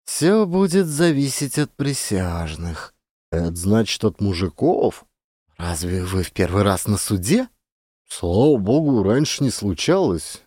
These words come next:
Да и какой ж это суд? Товарищ прокурор, мальчишка, присяжные, мужланы".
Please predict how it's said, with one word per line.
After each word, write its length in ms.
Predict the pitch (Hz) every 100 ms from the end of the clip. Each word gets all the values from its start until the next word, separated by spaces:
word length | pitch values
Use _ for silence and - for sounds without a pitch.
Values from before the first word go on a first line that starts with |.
| -
Да 160 | 98
и 100 | 143
какой 440 | 180 240 247 254 151
ж 140 | -
это 160 | 165 -
суд? 500 | - 254 254 - - _
Товарищ 520 | - 82 127 156 131 -
прокурор, 800 | 120 107 113 107 156 131 85 -
мальчишка, 960 | 85 87 85 - 139 180 - 156 90 -
присяжные, 1000 | 101 101 - 180 - 127 104 95 87 73 - _
мужланы". 960 | 82 82 76 82 95 110 110 104 98